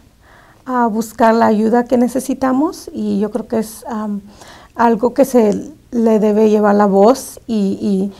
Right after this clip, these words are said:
hacerles entender de que este servicio está aquí para ayudarnos, para personas que tenemos disabilidades, a tener una oportunidad para poder integrarnos a la, a fuerza trabajadora de este país.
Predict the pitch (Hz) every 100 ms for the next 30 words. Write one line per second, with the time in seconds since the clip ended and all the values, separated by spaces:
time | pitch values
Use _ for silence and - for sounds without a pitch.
0 | - - - - 233 - 220 226 240 220
1 | 226 202 208 208 208 208 208 202 214 208
2 | 233 226 226 - 220 233 220 196 196 190
3 | 226 269 269 - 214 202 196 190 196 -
4 | _ _ - 214 240 214 220 220 233 220
5 | 202 196 196 196 208 196 185 190 208 277
6 | - - - - - - 220 214 214 220
7 | 214 220 214 214 220 - 214 208 196 190
8 | 208 - - 214 190 180 202 202 208 202
9 | 247 214 220 208 185 185 208 208 226 214
10 | 196 196 190 - _ - 196 - 214 202
11 | 220 220 196 190 196 185 196 214 208 214
12 | - 202 226 392 -